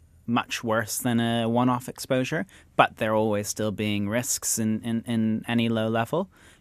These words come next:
Again, it's like smoking, right? Walking through a cloud of secondhand smoke, not desirable, can have health impacts, as lots of research has shown,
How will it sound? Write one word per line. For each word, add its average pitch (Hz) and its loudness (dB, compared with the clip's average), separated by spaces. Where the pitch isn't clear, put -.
Again, 123 0
it's 107 -2
like 101 0
smoking, 107 -4
right? 92 -2
Walking 104 0
through - -6
a 98 -4
cloud 107 -2
of 101 -6
secondhand 101 -6
smoke, 139 -2
not 113 -2
desirable, 117 0
can 131 0
have 117 -2
health 120 0
impacts, 143 -2
as 110 -4
lots - -4
of 113 -6
research 113 -2
has 101 -6
shown, 120 2